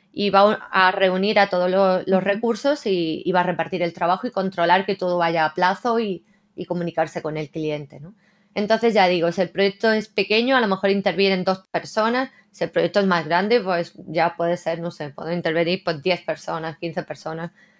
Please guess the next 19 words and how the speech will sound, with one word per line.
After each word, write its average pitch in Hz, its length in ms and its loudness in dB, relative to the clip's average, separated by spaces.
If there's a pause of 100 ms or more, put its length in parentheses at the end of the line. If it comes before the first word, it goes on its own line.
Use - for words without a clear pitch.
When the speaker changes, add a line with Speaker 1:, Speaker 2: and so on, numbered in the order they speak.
(220)
Speaker 1:
lo 185 160 0
que 185 80 0
haga 170 180 2
falta, 156 380 -4
¿no? 175 100 -10
Entonces, 208 360 -8
normalmente, 196 480 0
pues, 202 160 -2
trabajamos 175 640 0
así 190 420 -4 (220)
en 175 120 -6
función 165 340 -4
del, 156 420 -4 (160)
del 143 720 -6
volumen, 165 480 0
¿no? 160 100 -18
Del 160 200 -16
videojuego. 147 540 -6 (460)
Speaker 2:
Claro. 202 440 -2